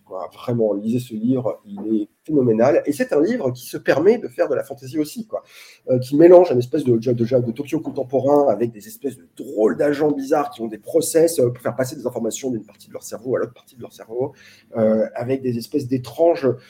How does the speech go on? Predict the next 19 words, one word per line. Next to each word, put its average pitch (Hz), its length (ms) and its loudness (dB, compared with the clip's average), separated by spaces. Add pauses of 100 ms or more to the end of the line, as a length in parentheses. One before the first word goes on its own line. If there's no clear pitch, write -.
(320)
euh, 117 400 0
en - 20 -10
fait, 160 140 -2
des, 127 180 0
des, 120 140 -2
des 110 100 -10
caisses - 220 -2
de 160 80 6
résonance 151 560 2
de 143 100 0
son 156 340 0
à 123 60 4
l'intérieur 147 540 2
de 120 80 -4
crânes 147 440 -2
de 117 80 -2
licornes. 139 540 2
Enfin, 139 160 -8
bon, 139 160 -6